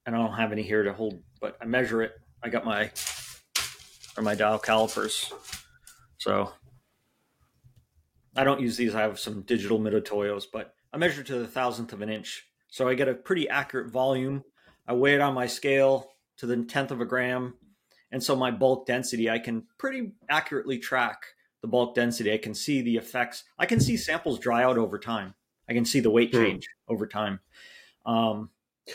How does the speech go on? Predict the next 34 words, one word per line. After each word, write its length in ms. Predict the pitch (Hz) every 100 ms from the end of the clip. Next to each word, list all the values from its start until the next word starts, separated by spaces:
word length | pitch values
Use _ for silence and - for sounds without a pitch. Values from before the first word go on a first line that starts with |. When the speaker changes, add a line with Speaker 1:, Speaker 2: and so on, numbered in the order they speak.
| - - -
Speaker 1:
all 160 | 180 214
that 160 | 190
being 160 | 165 165
Speaker 2:
Well, 80 | 135
Speaker 1:
said 180 | 143 131
Speaker 2:
that's 40 |
a 100 | 123
totally 360 | 127 147 143 123
separate 400 | - 135 131 -
question. 420 | 117 104 - 104
How 160 | 123 143
much 240 | 160 -
water 280 | 110 117 117
do 120 | 101
you 120 | 98
actually, 380 | 95 101 - 90
like, 260 | - 101 -
how 140 | 127
much 220 | 139 135
water 280 | 101 104 104
weight 280 | 95 95 -
do 60 |
you 100 | 92
actually 300 | 90 92 85
lose? 220 | 85 85 -
So 140 | 98
let's 180 | 101 -
say 120 | 123
you 80 | 123
make 180 | 117 -
twenty 220 | 117 107
pounds 200 | 110 98
of 60 |
concrete 460 | - 107 101 85 78